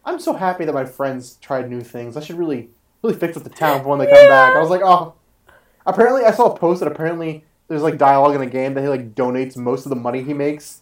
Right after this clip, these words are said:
Speaker 2: Aw.
Speaker 1: from us to orphanages.
Speaker 2: Oh my god.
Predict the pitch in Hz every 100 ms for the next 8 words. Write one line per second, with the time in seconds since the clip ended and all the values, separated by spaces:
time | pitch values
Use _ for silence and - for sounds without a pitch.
0 | - 339 370 359 349 339 339 330 330 -
1 | - - 175 - 156 160 156 175 170 208
2 | 202 - - 359 440 453 453 403 453 466
3 | 480 480 466 480 622